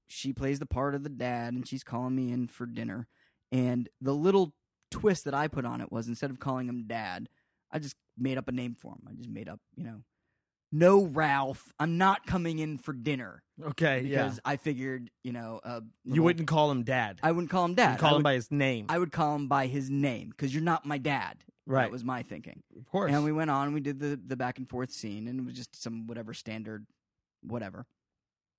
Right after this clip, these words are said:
Speaker 1: And
Speaker 2: Well, do you remember anything else that you did in the scene?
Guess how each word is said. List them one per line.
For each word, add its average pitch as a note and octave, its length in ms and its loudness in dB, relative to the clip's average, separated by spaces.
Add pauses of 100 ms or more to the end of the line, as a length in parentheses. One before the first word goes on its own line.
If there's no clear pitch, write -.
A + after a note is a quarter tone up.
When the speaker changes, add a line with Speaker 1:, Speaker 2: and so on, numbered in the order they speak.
(280)
Speaker 1:
And B2+ 420 -2 (460)
Speaker 2:
Well, C3+ 100 0
do C3+ 60 4
you C#3 60 4
remember C#3 160 2
anything C3+ 280 -2
else B2 220 -6
that C#3+ 100 -8
you A#2+ 80 -6
did C3 140 -4
in C3+ 60 -8
the C3+ 80 -6
scene? D3+ 300 -8